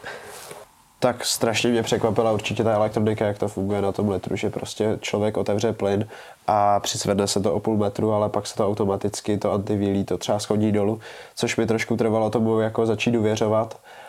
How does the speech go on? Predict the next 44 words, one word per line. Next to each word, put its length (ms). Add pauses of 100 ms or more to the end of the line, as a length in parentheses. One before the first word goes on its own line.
(220)
A 300
pak 160
samozřejmě 540
trakce, 360
kdy 180
to 140
si 160
pamatuju, 440
když 140
jsme 100
byli 200
právě 220
na 100
tom 140
testování, 640
tak 140
jsem 200
jel 300 (460)
a 100
jel 140
jsem 260
nějak, 380
prostě 360
měl 160
jsem 140
je 60
třicet 280
minut 280
v 40
kuse 320
a 60
jedu 320
a 80
teď 140
tam 120
na 60
mě 120
něco 220
začíná 340
blikat, 280
jak 120
jsem 160
zajel, 220
říkám: 360